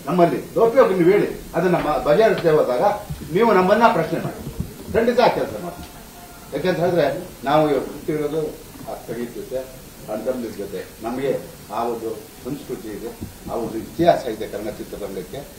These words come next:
ಹಾಗಾಗಿ ಚಿತ್ರರಂಗವನ್ನ ದೂಷಣೆ ಮಾಡಬೇಡಿ. ನಮಗೆ ಮಹಿಳಾ ಆಯೋಗ ಇದೆ, ಅವ್ರು ಏನ್ ತೀರ್ಮಾನ ತಗೊಳ್ಳಿ. ನಮಗೆ ಕಮಿಟಿ ಅನ್ನೋದೊಂದು ಬೇಡ. ಯಾಕೆಂತ ಹೇಳಿದ್ರೆ ಈಗಲೇ ಸ್ವರ್ಗೋಗಿದೆ, ಕನ್ನಡ ಇಂಡಸ್ಟ್ರಿ ಸ್ವರ್ಗೋಗಿದೆ, ಉದ್ಧಾರ ಆಗ್ತಾ ಇಲ್ಲ. ಅದ್ರ ಬಗ್ಗೆ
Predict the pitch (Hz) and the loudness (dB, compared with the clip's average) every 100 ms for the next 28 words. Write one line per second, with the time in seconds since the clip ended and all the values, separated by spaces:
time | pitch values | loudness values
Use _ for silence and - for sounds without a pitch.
0 | - - 120 165 175 120 - - 135 131 | -8 -4 2 4 4 0 -6 -12 -8 -4
1 | 151 147 131 127 117 - 151 - 120 101 | -2 -2 -2 -2 -4 -4 -4 -4 -8 -8
2 | 98 107 - - - - 117 120 107 101 | -8 -8 -10 -12 -12 -8 -6 -4 -2 -4
3 | 95 120 156 147 123 120 117 117 135 170 | -4 -2 0 2 2 0 -2 -4 -4 -4
4 | - - - 104 107 147 139 - - 131 | -6 -14 -8 -4 -2 -2 -2 -8 -10 -8
5 | 123 131 117 113 113 165 175 - - - | -6 -4 -4 -6 -4 -6 -6 -14 -18 -10
6 | 110 139 160 156 - - - - - 143 | -4 2 4 4 2 -2 -14 -18 -8 -2
7 | 185 190 190 156 143 143 147 185 190 - | 0 4 6 6 2 -2 -4 -4 -6 -10
8 | - 104 117 - - - - 104 135 113 | -6 -2 0 0 -4 -8 -12 -8 -8 -6
9 | 127 131 117 123 135 147 - 104 117 135 | -4 -4 -6 -6 -4 -4 -4 -4 0 0
10 | - - - - - - - - - 123 | -2 -10 -16 -20 -20 -20 -20 -20 -6 -2
11 | 131 127 131 131 175 170 120 147 165 131 | 0 0 0 -2 -2 -2 2 6 6 4
12 | 92 - - - - - - - - - | -4 -12 -18 -20 -20 -20 -20 -20 -20 -18
13 | - 120 170 170 - 110 - - - - | -8 8 12 12 10 0 -8 -10 -18 -20
14 | - - 165 180 160 | -6 2 4 6 6